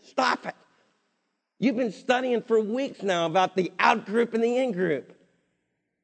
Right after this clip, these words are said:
Let me introduce you to some more of those that love Jesus." Amen? You understand what I'm saying? As a pastor teacher, one of the most powerful ministries that the Lord has given me through the years is just sitting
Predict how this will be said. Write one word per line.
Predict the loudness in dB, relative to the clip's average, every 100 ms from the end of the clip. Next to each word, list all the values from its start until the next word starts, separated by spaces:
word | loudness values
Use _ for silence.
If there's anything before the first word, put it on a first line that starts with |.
| _ _ _ _ -6
Let | -4 -2
me | -2 -2
introduce | -2 -4 -2 -4 -4
you | -6 -6 -12 -4
to | -4
some | -2 -6
more | -4 -4 -4 -6 -12 -18 _ _ _ -10
of | -8 -6
those | -4 -4 -4
that | -4
love | -4 -4
Jesus." | -6 -6 -6 -8 -10
Amen? | -8 -6 -4
You | -4
understand | -6 -6 -8
what | -8
I'm | -10
saying? | -10 -10 -12 -18 _ _ _ _ _ _ _ _
As | -8
a | -8
pastor | -6 -8 -8
teacher, | -8 -6 -8 -6 -8 -8 _ _
one | -2 0
of | 0
the | -2
most | -4 -6 -8
powerful | -6 -4 -6 -4
ministries | -4 -2 -4 -2 -2 -2
that | 0
the | 0
Lord | 0
has | -2 0
given | 0 2
me | -2
through | -2 -4
the | -2
years | -2 -4
is | -6 -6
just | -6 -6
sitting | -14 -16 -2 0 0 -4 -8